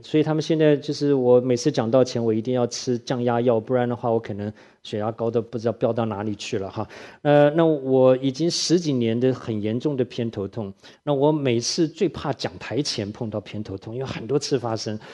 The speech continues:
那我吃的那个药不是止痛药，是让血管收缩哈，因为我的偏头痛是，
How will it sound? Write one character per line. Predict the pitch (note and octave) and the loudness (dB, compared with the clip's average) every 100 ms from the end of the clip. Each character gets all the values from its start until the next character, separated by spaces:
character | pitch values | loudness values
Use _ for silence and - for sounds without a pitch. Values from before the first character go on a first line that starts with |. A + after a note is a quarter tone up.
| - - - | -20 -20 -2
那 | C#3 | 2
我 | C3+ | 2
吃 | C3+ - F3+ | 2 0 2
的 | E3+ | 4
那 | D#3+ | 4
个 | D3+ | 4
药 | D3+ D#3 C#3+ | 6 8 6
不 | C3+ - | 4 -2
是 | D#3+ D#3+ | -4 -4
止 | - G#2+ | -6 -6
痛 | C3+ C3 | -2 0
药， | C3 B2 | 2 0
是 | - C#3+ C#3 - | 0 0 0 -2
让 | D3+ | -4
血 | - - D3+ | -2 2 4
管 | C3+ | 4
收 | A2+ - D3+ | 2 4 4
缩 | - D#3 C#3+ C#3+ | 4 4 6 6
哈， | C#3+ A2 | 4 0
因 | C3 | 0
为 | C#3+ | 2
我 | C3 | 2
的 | A#2+ | 2
偏 | C#3+ D3 | 0 2
头 | C#3 | 2
痛 | B2+ C#3 | 2 0
是， | C3 C#3 | 0 0